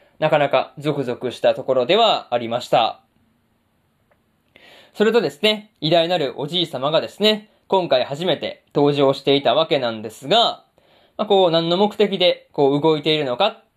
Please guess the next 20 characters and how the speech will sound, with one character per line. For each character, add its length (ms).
て 80
い 380
う 40
と 120
こ 80
ろ 100
で、 300
ま 100
だ 100
ま 120
だ 240
謎 260
が 140
多 180
い 220
人 260
物 220
だ 100
な 280
っ 160